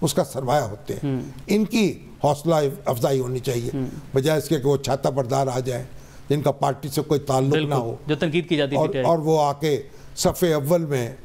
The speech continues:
Speaker 1: अ, बैठ जाएं
Speaker 2: हम्म।
Speaker 1: और, और मालूम हो कि पूरी सफ़ उन्हीं पर मुश्तमिल
Speaker 2: हम्म।
Speaker 1: है,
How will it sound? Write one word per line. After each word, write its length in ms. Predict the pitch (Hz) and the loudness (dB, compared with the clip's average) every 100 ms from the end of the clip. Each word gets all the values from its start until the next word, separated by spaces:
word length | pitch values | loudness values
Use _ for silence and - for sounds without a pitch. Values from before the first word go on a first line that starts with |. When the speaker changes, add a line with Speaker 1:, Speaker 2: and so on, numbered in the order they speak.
| - - - | -18 -18 -4
Speaker 1:
अ, 500 | 160 151 139 160 151 | 0 2 0 0 0
बैठ 380 | 123 139 160 156 | 2 0 0 0
जाएं 220 | 139 127 - | 0 -2 -4
Speaker 2:
हम्म। 360 | 143 131 139 - | -4 -4 -4 0
Speaker 1:
और, 240 | 160 185 - | 0 0 -4
और 260 | - 160 147 | 0 2 2
मालूम 380 | 135 151 175 151 | 2 4 4 2
हो 140 | 160 | 0
कि 100 | 143 | -2
पूरी 280 | 139 160 165 | 0 2 2
सफ़ 320 | - 165 139 | 0 -2 -2
उन्हीं 200 | 185 175 | 0 2
पर 160 | 170 165 | 2 0
मुश्तमिल 440 | 143 - 160 147 | 0 -2 -2 0
Speaker 2:
हम्म। 100 | 131 | -2
Speaker 1:
है, 100 | 127 | -4